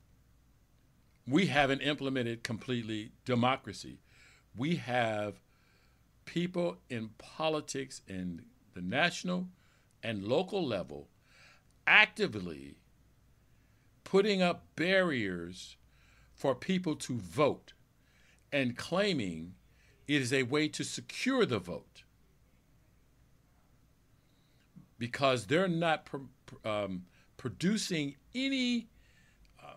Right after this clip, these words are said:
solutions when they're told that their plans are going to disenfranchise people.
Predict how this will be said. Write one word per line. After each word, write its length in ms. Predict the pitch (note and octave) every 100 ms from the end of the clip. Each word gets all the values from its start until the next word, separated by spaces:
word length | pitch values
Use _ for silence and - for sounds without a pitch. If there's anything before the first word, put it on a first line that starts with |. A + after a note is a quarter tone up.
| -
solutions 1120 | - - C3+ C#3+ C4+ D4 - F2 D#2+ - - - _ - - -
when 180 | - B2+
they're 160 | C#3+ C#3
told 640 | - G#3+ C4+ F3+ C3+ B2+ - - -
that 200 | - A2+
their 140 | A2+ A#2
plans 760 | - - A3 G3+ D3+ C3+ B2 -
are 100 | A#2
going 340 | B2 C3 B2+
to 140 | B2 A2
disenfranchise 1080 | F#2 C#3 A2+ F#2 - G3 C#4+ - G#2+ F2
people. 400 | - D#2+ F2+ A#2